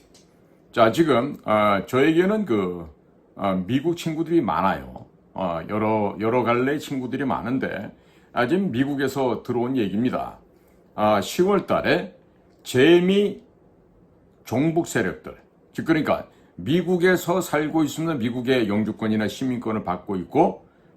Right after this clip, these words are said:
북한을 들락날락하면서 북의, 아, 통일전선부, 통전부나 아니면 대남 공작기관의 사주를 받고,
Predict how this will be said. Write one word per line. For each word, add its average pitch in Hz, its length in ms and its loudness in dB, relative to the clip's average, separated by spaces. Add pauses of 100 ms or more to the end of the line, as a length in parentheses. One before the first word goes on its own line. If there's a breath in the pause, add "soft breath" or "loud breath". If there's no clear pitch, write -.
북한을 165 640 2 (380)
들락날락하면서 131 1160 2 (480 soft breath)
북의, 127 480 0 (320)
아, 71 340 -8 (460)
통일전선부, 160 960 -2
통전부나 113 800 -4
아니면 117 360 -2
대남 131 360 2
공작기관의 135 800 -2
사주를 113 640 0
받고, - 560 -8